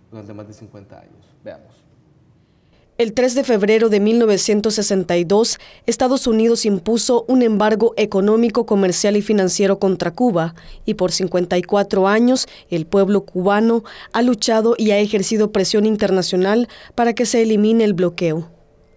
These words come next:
Speaker 2: Como parte del proceso de reapertura de relaciones, el pasado veinte de julio de dos mil quince, Cuba y Estados Unidos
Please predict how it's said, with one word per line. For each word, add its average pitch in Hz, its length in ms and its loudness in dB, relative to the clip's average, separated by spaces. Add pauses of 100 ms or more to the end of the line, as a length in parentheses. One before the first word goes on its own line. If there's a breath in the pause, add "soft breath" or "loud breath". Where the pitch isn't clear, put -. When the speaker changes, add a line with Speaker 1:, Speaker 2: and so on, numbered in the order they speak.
(180)
Speaker 2:
Como 190 260 0
parte 208 280 0
del 202 140 0
proceso 208 480 0
de 202 160 2
reapertura 185 680 0
de 208 120 -2
relaciones, 220 800 0 (320 soft breath)
el 190 160 -2
pasado 202 400 0
veinte 214 400 0
de 180 80 2
julio 233 340 0
de 202 80 0
dos 175 220 0
mil 190 180 0
quince, 247 520 0 (280 loud breath)
Cuba 262 300 0
y 233 80 2
Estados 202 420 0
Unidos 220 460 0